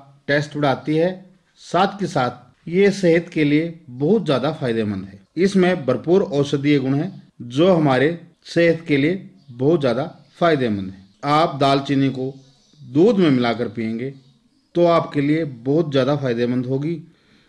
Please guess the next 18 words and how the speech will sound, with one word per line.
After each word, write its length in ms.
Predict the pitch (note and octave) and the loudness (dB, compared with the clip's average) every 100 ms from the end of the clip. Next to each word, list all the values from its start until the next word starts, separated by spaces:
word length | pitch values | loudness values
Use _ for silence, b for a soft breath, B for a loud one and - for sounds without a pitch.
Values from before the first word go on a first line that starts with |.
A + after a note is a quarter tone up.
| b - | b -4
अक्सर 400 | E3 - A3 A3 | -2 0 0 2
दुबले 340 | E3+ D#3+ F3+ | 2 4 2
पतले 360 | F3+ D3+ E3 F3 | 2 0 2 4
और 280 | E3 D#3+ D#3 | 4 4 2
कमजोर 420 | D#3 C#3+ D3 F3 | 0 2 4 4
व्यक्ति 320 | D#3+ C3+ - E3 E3+ - | 4 0 -2 -4 -4 -14
समाज 460 | - D#3 D3+ D3 C3+ | -6 0 4 4 2
में 260 | D3 E3+ D#3+ - _ _ _ _ - | 0 -2 -6 -18 _ _ _ _ -4
मजाक 380 | C3 C#3 D3+ D3+ | 0 2 0 0
का 60 | C#3 | -2
पात्र 360 | B2+ A2 B2 | -2 -2 -2
बनते 320 | B2 C3+ D#3 | -2 0 0
हैं, 280 | D#3 D#3+ - _ - | -2 -4 -14 _ -6
उनको 280 | D#3+ D#3 E3 | -2 0 -2
खाया 300 | - D3 D3 | 0 2 2
पिया 220 | D3 E3 E3+ | 2 2 2
नहीं 100 | E3+ | 2
लगता, 340 | D#3+ - F3 | -2 -2 -4